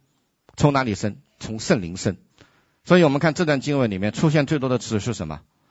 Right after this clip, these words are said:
一个是重生，一个是圣灵，是不是？我用红，我用，我用这个红色把它标记出来的。啊，这是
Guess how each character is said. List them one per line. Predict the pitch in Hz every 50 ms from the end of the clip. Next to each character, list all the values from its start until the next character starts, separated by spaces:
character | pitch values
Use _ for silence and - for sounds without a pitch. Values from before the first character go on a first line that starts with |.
| _ _ _
一 | - 135
个 | 127 131 117
是 | 127 -
重 | - - 98 98
生， | - - 107 107 - _ _ _ _ _ -
一 | 110 104
个 | 104
是 | 101 107
圣 | 104 - 135 107 87
灵， | 80 76 - - _ _ _ _ _ _ _ _ _ -
是 | - 104
不 | 95
是？ | 98 98 - - _ _
我 | - - 113
用 | 117 120 110
红， | 101 - - _
我 | - 117 113
用， | 120 123 120
我 | - 104
用 | 110 120 110
这 | 123
个 | 117 113
红 | - - 95 104
色 | - 139 113
把 | 92 87
它 | 92
标 | 87 - 110 104
记 | 98 101 98
出 | - -
来 | 92 76 71
的。 | 65 67 - - _ _ _ _ _ _
啊， | - 90 85 -
这 | - 123
是 | 117 - 123 107 92